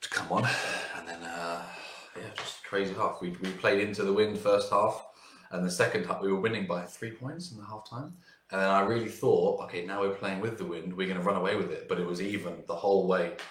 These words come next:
And then I think it was, uh, <clears throat> twenty-five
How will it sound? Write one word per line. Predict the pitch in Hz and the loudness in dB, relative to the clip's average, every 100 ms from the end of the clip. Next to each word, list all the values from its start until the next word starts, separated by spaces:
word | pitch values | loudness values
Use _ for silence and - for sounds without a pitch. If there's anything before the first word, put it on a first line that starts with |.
| - - - | -16 -18 -12
And | 175 180 | -4 -2
then | 175 | -2
I | 180 | -4
think | 101 98 | -6 -6
it | - | -6
was, | 90 87 | -4 -2
uh, | 90 87 87 - | 0 0 -2 -2
<clears throat> | - - - - - - | 4 6 6 2 -4 -8
twenty-five | 107 101 110 104 101 101 | -8 -6 -6 -6 -6 -12